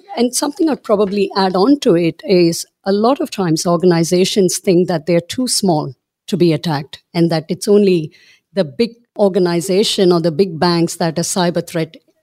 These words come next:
is going to happen. Small and medium-sized businesses are, in fact, the most attractive targets for cyber criminals because they are usually the ones that lack cybersecurity.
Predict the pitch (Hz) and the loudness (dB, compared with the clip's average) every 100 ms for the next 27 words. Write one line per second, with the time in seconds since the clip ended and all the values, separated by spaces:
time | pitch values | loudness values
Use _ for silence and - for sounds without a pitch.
0 | - 185 180 - 185 175 170 170 190 190 | -4 -2 -2 -8 -4 -2 0 -2 -2 -2
1 | 160 156 _ _ _ _ _ _ _ _ | -2 -4 _ _ _ _ _ _ _ _
2 | - 247 254 302 233 202 214 214 202 208 | -4 2 4 4 2 2 2 2 0 0
3 | 190 180 175 196 196 202 196 180 180 175 | 0 0 0 -2 2 0 2 -2 0 0
4 | 190 175 - 208 208 190 185 175 190 254 | 0 -2 -2 -4 -4 -4 -2 0 0 0
5 | - 208 - 180 170 190 165 214 190 208 | -2 -6 -4 -4 -2 -6 -6 -2 0 2
6 | 180 - 196 175 170 165 175 190 208 220 | 0 -4 -4 -4 -4 -4 -4 0 2 2
7 | 185 208 190 175 185 185 185 - 269 175 | 0 -4 -4 -4 -2 -2 -2 -6 -12 0
8 | 220 190 196 233 - 208 175 165 165 _ | 2 2 2 0 0 -2 0 -2 -4 _
9 | _ _ - 208 180 180 208 - 165 190 | _ _ -6 -2 2 2 0 -2 -4 -2
10 | 180 196 208 - 175 180 - 143 160 160 | 0 0 -2 -2 0 -2 -4 -4 -2 -2
11 | 147 135 | -4 -8